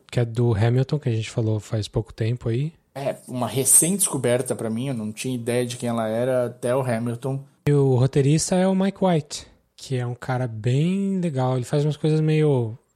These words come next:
Speaker 1: meio altos e baixos, assim, mas quando ele acerta, ele é o criador daquela série Enlightened, com a Laura Dern,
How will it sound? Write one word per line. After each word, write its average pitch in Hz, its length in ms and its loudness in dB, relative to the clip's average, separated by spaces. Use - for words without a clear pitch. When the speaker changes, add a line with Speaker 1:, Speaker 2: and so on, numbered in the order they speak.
Speaker 1:
meio 123 480 -2
altos 120 260 0
e - 40 -2
baixos, 127 420 0
assim, 120 220 -4
mas 113 120 -2
quando 123 180 -2
ele 123 100 0
acerta, 127 600 -2
ele 117 100 -2
é 120 60 2
o 120 60 0
criador 120 380 0
daquela 123 320 0
série 123 600 2
Enlightened, 120 880 0
com - 120 -2
a 120 60 4
Laura 113 260 4
Dern, 107 360 0